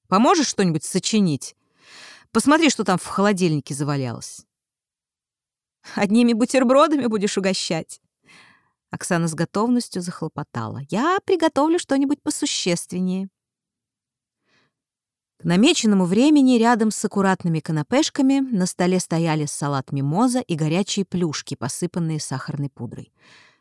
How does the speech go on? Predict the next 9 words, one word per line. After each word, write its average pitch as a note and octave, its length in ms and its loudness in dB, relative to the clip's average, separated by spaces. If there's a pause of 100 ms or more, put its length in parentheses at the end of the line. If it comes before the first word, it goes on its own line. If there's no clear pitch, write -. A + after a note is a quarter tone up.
(140)
Дорога B3+ 500 4
к - 60 -4
сердцу A#3 360 0
мужчины G#3 480 4
ведет F3 300 0
через D#3+ 300 -2
желудок. C3 680 -6 (1200)
Пахнет A3+ 680 0
офигенно. C3+ 960 -2